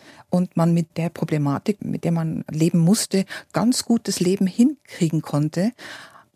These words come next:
Und doch auf einmal mit fünfzig oder vielleicht auch schon eher auf einmal Probleme auftauchen,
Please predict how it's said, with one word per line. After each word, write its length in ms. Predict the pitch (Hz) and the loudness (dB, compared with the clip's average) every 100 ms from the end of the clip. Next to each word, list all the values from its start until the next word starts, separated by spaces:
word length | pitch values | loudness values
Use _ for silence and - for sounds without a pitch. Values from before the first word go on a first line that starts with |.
| _ | _
Und 220 | - 170 190 | -4 -2 -2
doch 280 | 233 - - | -4 -6 -6
auf 220 | 180 - | -6 -2
einmal 240 | 170 214 | 0 0
mit 180 | 196 185 | 0 -4
fünfzig 800 | - 214 233 - - 254 - - - | -2 0 0 -4 -8 -8 -8 -14 -6
oder 360 | 165 160 156 - | -4 -4 -6 -8
vielleicht 400 | - 151 170 - | -4 -4 -4 -6
auch 100 | - | -6
schon 240 | - 156 | -4 -4
eher 480 | - 151 175 214 220 - _ - - - - | -2 -2 0 -2 -4 -8 _ -20 -20 -20 -12
auf 220 | 175 - - | -10 -6 -4
einmal 420 | 180 190 185 190 _ - | -2 0 -2 -6 _ -4
Probleme 600 | - - 160 175 208 - | -4 -2 -2 -2 -2 -2
auftauchen, 880 | 156 - - - 180 - 202 202 | -6 -6 -10 -6 -6 -4 -2 -2